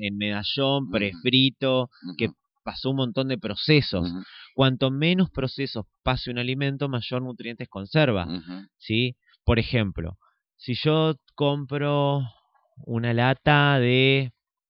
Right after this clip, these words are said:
Speaker 1: relleno de espinaca ya preparado para una tarta, ejemplo,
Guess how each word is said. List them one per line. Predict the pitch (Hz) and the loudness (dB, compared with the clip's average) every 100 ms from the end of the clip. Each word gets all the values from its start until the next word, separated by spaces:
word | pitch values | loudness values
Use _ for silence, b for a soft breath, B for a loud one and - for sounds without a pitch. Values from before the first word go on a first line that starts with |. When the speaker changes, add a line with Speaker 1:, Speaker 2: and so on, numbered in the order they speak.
| _ _ - | _ _ -14
Speaker 1:
relleno | 104 104 - 143 143 139 | -8 -6 -2 -2 0 -2
de | 127 120 | 0 -2
espinaca | 120 - 113 123 139 - 147 147 143 | -2 -6 -6 -4 -4 -2 -2 0 -2
ya | - 120 | -4 -4
preparado | 120 - 107 117 131 135 | -4 -4 0 0 2 0
para | - 101 | -2 -6
una | 101 104 | -2 -2
tarta, | - 85 82 - _ _ _ _ _ _ | -4 -8 -10 -20 _ _ _ _ _ _
ejemplo, | 92 - 113 98 85 - | -14 -4 0 0 -2 -12